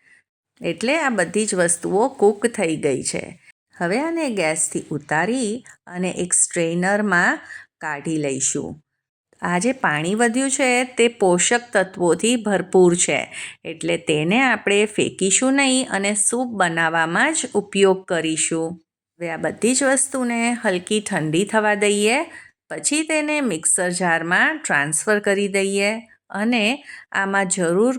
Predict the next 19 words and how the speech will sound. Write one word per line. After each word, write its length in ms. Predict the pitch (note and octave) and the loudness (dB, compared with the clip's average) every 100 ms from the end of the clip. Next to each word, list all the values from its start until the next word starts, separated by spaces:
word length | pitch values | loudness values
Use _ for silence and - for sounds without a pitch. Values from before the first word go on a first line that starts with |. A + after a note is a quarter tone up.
| - | 0
પૂરતું 480 | A#3 G#3 - B3+ | 0 0 2 4
જ 140 | D#4 - | 2 0
પાણી 360 | G3+ F#3 F3+ G3+ | 0 0 -2 -4
અત્યારે 440 | E3+ - E3+ F#3 C4+ A3+ | -6 -2 -2 0 -2 -2
ઉમેરીશું. 760 | F#3+ E3+ E3 D#3 D3+ D#3 B2+ D3+ - _ _ _ _ | -2 0 -2 -2 -2 -4 -6 -8 -18 _ _ _ _
એકસાથે 540 | F3+ F3+ - B3 B3 D4 | -4 -2 -2 0 0 0
જ 180 | C#4+ B3 | 0 0
બધું 260 | B3 C4 | 0 0
પાણી 320 | A#3+ A#3+ A#3+ - E3 | 2 2 0 -2 -2
એડ 180 | F#3 F#3 F#3+ | -2 -2 0
કરવાથી 560 | E3 F3 G#3+ B3 C#4+ D#4+ - | 0 2 0 0 -4 -2 -4
આ 40 | F#3 | -2
બધી 400 | D#3+ C#3 F3 B3 | -2 -2 -2 0
જ 100 | B3 A3+ | 0 0
વસ્તુ 360 | F#3+ - G3+ A3+ | 0 0 -2 -2
સરખી 540 | - G#3+ E3+ F3+ A#3+ | -2 0 -2 -2 -2
રીતે 300 | G#3+ F#3 G3 G3 - | 0 0 -2 -4 -2
પીસાશે 760 | D#3+ D#3 D3+ D3+ D#3+ - G3 C4 F4+ | 0 0 0 0 -2 -4 -2 0 -2
નહીં, 480 | B3+ D#3+ E3 D#3+ C#3 | -2 -2 -4 -6 -8